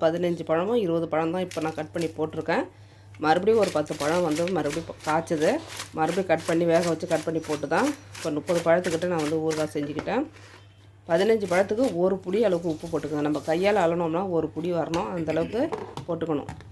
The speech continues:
உப்பு வந்து கொஞ்சம் அதிகமா இருந்தாலும் தப்பே இல்லைங்க. நம்மளுக்கு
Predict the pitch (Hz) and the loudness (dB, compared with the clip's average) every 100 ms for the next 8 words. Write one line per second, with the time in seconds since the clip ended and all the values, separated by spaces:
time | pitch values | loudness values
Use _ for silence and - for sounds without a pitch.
0 | - 202 196 302 240 214 226 196 196 190 | -6 -4 0 2 4 4 4 2 4 4
1 | 170 214 233 196 165 165 185 175 156 180 | 4 4 4 2 4 4 4 2 0 2
2 | 175 156 147 170 170 165 156 | 4 4 2 2 2 2 2